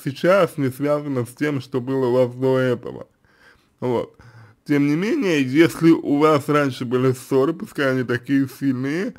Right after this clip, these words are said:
это говорит о том, что всё же в коммуникации есть проблемы.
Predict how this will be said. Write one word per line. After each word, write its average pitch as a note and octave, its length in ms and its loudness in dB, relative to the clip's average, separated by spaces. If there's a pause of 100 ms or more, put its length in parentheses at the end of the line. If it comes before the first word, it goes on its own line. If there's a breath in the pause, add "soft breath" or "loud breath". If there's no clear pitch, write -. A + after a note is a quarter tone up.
(320 loud breath)
это F3+ 200 -8
говорит D3 360 -2
о B2 80 4
том, D3+ 240 -6
что B2 160 -6
всё D#3+ 240 -4
же C#3+ 160 -2
в - 40 -16
коммуникации C3+ 800 -4
есть B2+ 460 -6 (340)
проблемы. C3 580 0